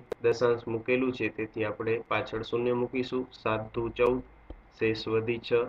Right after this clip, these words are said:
પાછળ શૂન્ય મૂકી આગળ ભાગ ચલાવશું. સાત અઠા છપ્પન,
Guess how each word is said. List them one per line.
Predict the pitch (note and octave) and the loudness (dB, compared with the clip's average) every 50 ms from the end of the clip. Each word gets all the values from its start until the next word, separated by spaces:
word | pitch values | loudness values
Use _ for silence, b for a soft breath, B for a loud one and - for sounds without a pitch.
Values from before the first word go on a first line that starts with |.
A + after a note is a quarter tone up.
| - - - _ - - - _ - - - - _ - - - | -4 -12 -20 _ -20 -20 -20 _ -20 -20 -20 -20 _ -14 -6 -4
પાછળ | G#2 G#2 - - A2+ A2 - | -4 -2 0 0 -2 -2 0
શૂન્ય | - A#2+ A#2+ A#2+ A#2 | -2 0 2 2 2
મૂકી | A#2 A#2 A2+ - B2 A#2 A2 - | 0 -2 -2 -4 -4 -4 -4 -4
આગળ | - A2+ A2 A2+ A2 A2 A#2 | -4 -2 0 -2 0 2 0
ભાગ | A2+ A2+ A2+ - | 0 0 -2 -2
ચલાવશું. | A#2+ A#2+ A#2+ A#2+ A#2 A#2 - - B2+ B2+ B2+ - - - - | 0 2 2 2 2 2 0 -2 -4 -6 -6 -6 -12 -14 -6
સાત | - A2+ A2 A2 A2+ - - - - - _ - - _ - | -2 0 0 0 0 -4 -8 -14 -20 -20 _ -20 -20 _ -2
અઠા | - A#2+ A#2 - - A#2+ G#2+ G#2+ - - _ - - - - _ - - - - - | -2 -2 -2 -2 -4 -6 -6 -6 -8 -12 _ -18 -18 -18 -20 _ -20 -20 -20 -20 -4
છપ્પન, | - A#2+ A#2 A2 - - B2 A#2+ B2 | -2 -2 -2 0 2 2 2 2 2